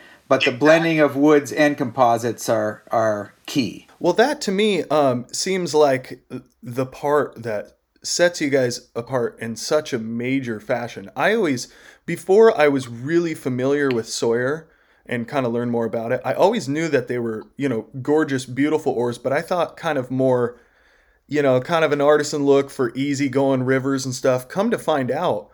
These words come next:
Speaker 3: looking at what you guys have done in carbon fiber and fiberglass in combination, which, by the way, two very different materials. Doug fir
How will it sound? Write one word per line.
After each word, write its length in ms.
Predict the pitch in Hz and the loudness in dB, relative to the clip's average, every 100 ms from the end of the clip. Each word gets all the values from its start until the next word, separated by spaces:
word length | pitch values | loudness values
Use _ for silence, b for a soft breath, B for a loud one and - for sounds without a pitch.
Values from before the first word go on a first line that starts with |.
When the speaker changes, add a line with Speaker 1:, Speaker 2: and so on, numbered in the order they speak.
| b b b b | b b b b
Speaker 3:
looking 440 | 123 160 180 175 | 0 0 0 0
at 160 | 135 110 | 0 2
what 160 | 127 | 0
you 180 | 120 135 | 0 0
guys 300 | 147 135 127 | 2 0 -2
have 180 | 127 113 | -6 -6
done 360 | 123 127 123 120 | -2 -2 -2 -6
in 520 | - 127 113 110 113 _ | -6 -6 -6 -8 -12 _
carbon 400 | - 147 147 131 | -4 0 0 -2
fiber 480 | 120 143 139 131 127 | -2 0 0 0 -4
and 180 | 113 120 | -4 -8
fiberglass 760 | 147 135 135 120 120 117 - - _ _ | -4 -2 -2 -2 -2 -4 -10 -16 _ _
in 200 | - 226 | -2 -2
combination, 720 | 226 190 165 156 185 - 131 123 | 0 -2 -2 -2 -2 -2 -4 0
which, 280 | 156 151 | 0 -2
by 220 | 131 170 233 | -2 0 2
the 80 | |
way, 320 | 170 190 147 139 B B - | 0 2 0 -2 B B -12
two 280 | - 254 | 0 0
very 300 | 214 180 160 | 4 4 4
different 420 | 135 131 165 160 120 | 0 0 0 -2 -6
materials. 600 | 123 170 170 120 113 - | -6 0 0 0 -2 -4
Doug 340 | 113 151 170 | 2 4 4
fir 460 | - 180 151 135 | 0 0 2 0